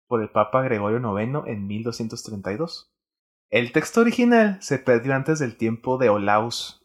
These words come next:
y la última copia conocida de la versión griega se encontró en Salem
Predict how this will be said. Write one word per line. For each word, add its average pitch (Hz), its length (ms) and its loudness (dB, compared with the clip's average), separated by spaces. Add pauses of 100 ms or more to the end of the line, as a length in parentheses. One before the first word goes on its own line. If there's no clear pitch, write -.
y 120 140 -2
la 110 140 2
última 135 400 -2
copia 147 320 -2
conocida 120 420 0
de 131 60 2
la 139 80 2
versión 120 340 -2
griega 139 300 0
se 135 100 -6
encontró 104 380 -6
en 123 100 -4
Salem 135 460 -2